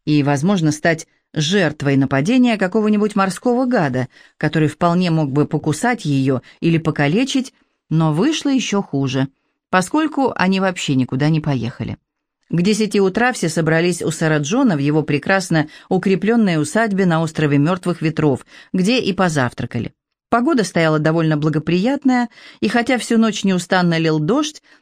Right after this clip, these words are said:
теперь тучи рассеивались, и солнце рискнуло вступить в отважную битву с нависшим туманом.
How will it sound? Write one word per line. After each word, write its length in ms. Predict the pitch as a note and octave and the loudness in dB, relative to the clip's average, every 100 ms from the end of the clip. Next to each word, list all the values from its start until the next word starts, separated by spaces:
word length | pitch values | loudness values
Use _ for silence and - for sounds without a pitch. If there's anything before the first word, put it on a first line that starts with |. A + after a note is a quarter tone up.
| _ | _
теперь 320 | - A#3+ E4+ | -4 2 0
тучи 320 | D#4 G3+ F3 | 0 -2 0
рассеивались, 800 | D#3 C#3+ - C4+ D4 C4 A#3 A3+ - - - | 0 0 -2 -2 0 2 0 -2 -8 -20 -6
и 100 | D#3+ | -4
солнце 600 | D#3 D#4+ D#4 D4+ D#3 C#3 _ - | -2 2 0 2 0 -2 _ -4
рискнуло 520 | F3 F3+ - A3 F#3+ | 0 0 0 2 0
вступить 440 | E3 - E3 G#3 | -2 -4 -2 -2
в 60 | D#3 | 0
отважную 560 | D#3 A3 E4 C4 B3+ G3 | 0 0 0 2 2 2
битву 340 | G3+ A3 G3 | 0 0 -2
с 100 | F3+ | 0
нависшим 500 | D#3 C#3+ D3 - D#3 | 2 2 0 0 0
туманом. 500 | D3+ C#3 B2 A#2+ B2+ | 2 0 0 -2 -4